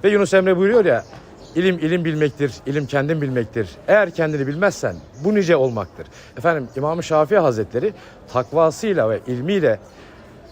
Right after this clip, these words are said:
şamil olduğu için bütün dünyaya ışık saçmaya vefatından çok uzun yıllar sonra da devam ediyor.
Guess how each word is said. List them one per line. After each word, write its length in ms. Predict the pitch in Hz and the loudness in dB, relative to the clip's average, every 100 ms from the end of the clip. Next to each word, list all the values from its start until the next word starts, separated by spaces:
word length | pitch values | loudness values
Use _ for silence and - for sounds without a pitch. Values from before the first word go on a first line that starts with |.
| - | -18
şamil 420 | - - 139 143 | -6 2 2 4
olduğu 280 | 143 135 196 | 2 2 2
için 340 | 185 - 190 175 - - - | 0 -2 -6 -6 -20 -20 -12
bütün 320 | 151 - 226 | -10 -4 -4
dünyaya 440 | 175 151 147 156 185 | -2 0 4 4 2
ışık 220 | 165 220 - | -2 -8 -2
saçmaya 580 | 156 131 120 123 151 - - - - - - - 131 | -2 -2 -4 -4 -4 -8 -20 -20 -20 -20 -20 -6 0
vefatından 600 | 160 180 170 170 175 165 | 2 2 2 0 -2 -2
çok 300 | - 196 143 | 0 0 -2
uzun 160 | 147 | -4
yıllar 280 | 147 143 151 | -4 0 -2
sonra 200 | 147 127 | -2 0
da 140 | 165 | 0
devam 320 | 120 139 139 113 | 2 4 4 0
ediyor. 280 | 80 73 | -8 -12